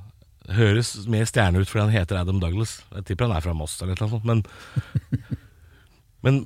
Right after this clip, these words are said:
vi møter jo artister som er, driver med høykultur.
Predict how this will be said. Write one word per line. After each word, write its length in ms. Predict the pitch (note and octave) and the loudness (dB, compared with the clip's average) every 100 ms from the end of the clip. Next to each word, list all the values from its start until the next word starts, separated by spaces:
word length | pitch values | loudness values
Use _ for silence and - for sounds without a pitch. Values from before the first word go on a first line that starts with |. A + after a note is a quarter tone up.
| B2 | 2
vi 120 | C3+ C3+ | 4 4
møter 400 | B2+ C#3+ A#2 - | 2 2 2 2
jo 40 | C#3+ | -2
artister 320 | B2+ - B2+ | -2 -4 -4
som 140 | B2+ | -2
er, 180 | A#2 G#2+ | 0 0
driver 260 | G#2 F#2+ F#2+ | 0 0 0
med 340 | A2 A2 G#2+ G2+ _ _ _ _ _ _ _ _ _ - | 0 0 0 -4 _ _ _ _ _ _ _ _ _ -2
høykultur. 440 | A2+ G#2 A#2 D#3+ | 0 0 -2 -4